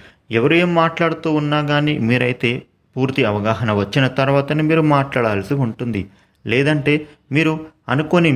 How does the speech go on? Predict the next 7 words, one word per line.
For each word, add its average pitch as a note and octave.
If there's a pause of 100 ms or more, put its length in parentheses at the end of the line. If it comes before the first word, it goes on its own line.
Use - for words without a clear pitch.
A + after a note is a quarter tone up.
మాటలు C3+
పడే B2
అవకాశాలున్నాయి. A2+ (400)
ఇక D3 (240)
ఈ - (100)
రాశి F3 (100)
వ్యక్తులకు D3+